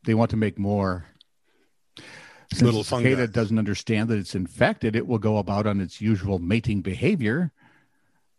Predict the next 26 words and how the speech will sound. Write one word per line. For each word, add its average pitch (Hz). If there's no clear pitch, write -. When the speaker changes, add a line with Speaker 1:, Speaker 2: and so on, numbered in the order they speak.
Speaker 1:
because 110
guys -
<laughs> -
of 110
any 107
species 98
just, 104
you 110
know, 101
pretty 120
Speaker 2:
My -
Speaker 1:
much 165
Speaker 2:
leg 101
fell 143
Speaker 1:
focused. 123
Speaker 2:
off. 101
I 123
don't 110
care. 92
<laughs> 139
Speaker 1:
Of 127
course, 143
without 131
any 120
workable 113
parts, 165